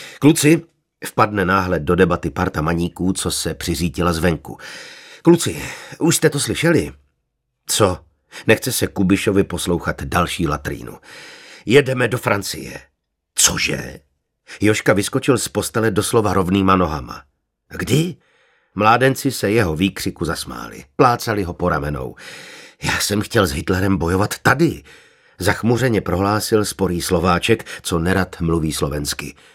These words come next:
„Nechci před ním pořád utíkat.“ „Nebudeme utíkat. Postavíme se mu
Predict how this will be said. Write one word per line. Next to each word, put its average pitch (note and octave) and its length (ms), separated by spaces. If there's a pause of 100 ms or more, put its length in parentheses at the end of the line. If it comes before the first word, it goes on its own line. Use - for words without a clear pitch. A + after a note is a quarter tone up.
„Nechci D#3+ 340
před D#3 260
ním A#2+ 160
pořád F2 420
utíkat.“ - 640 (480)
„Nebudeme E3+ 640
utíkat. - 640 (440)
Postavíme D3+ 580
se F2+ 200
mu B1 180